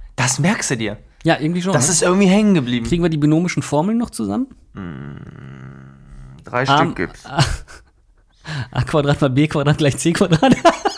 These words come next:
Speaker 2: Nein.
Speaker 1: Nein, das war was
Speaker 2: Wie waren die
Speaker 1: anderes.
Speaker 2: denn nochmal?
Speaker 1: Ich
Speaker 2: Ah, wer uns
Speaker 1: Das
Speaker 2: als
Speaker 1: ist
Speaker 2: erstes von unseren Zuschauern eine binomische
Speaker 1: Nee,
Speaker 2: Formel
Speaker 1: das
Speaker 2: zuschickt,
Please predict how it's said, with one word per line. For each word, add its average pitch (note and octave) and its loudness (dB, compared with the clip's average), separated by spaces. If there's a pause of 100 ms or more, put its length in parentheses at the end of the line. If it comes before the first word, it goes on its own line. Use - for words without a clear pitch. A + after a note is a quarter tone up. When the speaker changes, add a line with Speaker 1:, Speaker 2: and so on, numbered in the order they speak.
(640)
Speaker 2:
Nein. - -6
Speaker 1:
Nein, C3 4
das C3 4
war C#3 4
was C3 0
Speaker 2:
Wie - 0
waren C4 4
die C#4+ 0 (100)
Speaker 1:
anderes. G#3+ 2
Speaker 2:
denn A3+ 2
nochmal? A#3 -2 (360)
Speaker 1:
Ich - -12 (920)
Speaker 2:
Ah, D#4+ 0
wer F3 2
uns G#3 0
Speaker 1:
Das - 4
Speaker 2:
als - -2
Speaker 1:
ist D3+ 2
Speaker 2:
erstes A#3 0
von G#3+ -4
unseren G#3 -2
Zuschauern G3+ -2
eine F3 -4
binomische F#3 -2
Speaker 1:
Nee, C#3 4
Speaker 2:
Formel G3 0
Speaker 1:
das - -8
Speaker 2:
zuschickt, F3 0